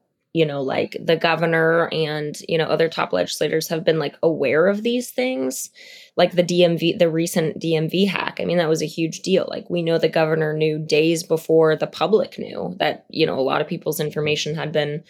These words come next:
had been compromised, and yet we're not told. And so I think it's just sort of another, it's another example of a state agency sort of withholding pretty important information with, I think, the intent of, like, kind of formulating its,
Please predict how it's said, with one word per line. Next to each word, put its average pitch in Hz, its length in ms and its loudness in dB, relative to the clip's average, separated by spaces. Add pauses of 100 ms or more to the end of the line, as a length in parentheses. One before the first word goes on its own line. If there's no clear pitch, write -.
(680)
had 196 160 4
been 180 160 4
compromised, 185 720 0
and 175 160 2
yet 170 300 6 (420)
we're 202 120 4
not 208 260 2
told. 208 340 6
And - 160 -2
so 196 80 6
I 190 100 8
think 233 200 4
it's 226 140 0
just 208 160 -4
sort 202 160 4
of 190 80 2
another, 180 540 4
it's 180 200 -2
another 180 340 4
example 175 460 2
of 175 100 4
a 170 60 6
state - 380 -2
agency 170 680 -2
sort 165 260 0
of 160 80 0
withholding 175 1040 2 (260)
pretty 427 180 6
important 277 400 6
information 202 600 2
with, 185 140 4
I 170 80 4
think, 226 320 0
the 233 160 2
intent 180 640 -2 (440)
of, 185 120 4
like, 170 400 2 (500)
kind 202 220 2
of 185 80 2
formulating 180 920 4
its, - 400 -4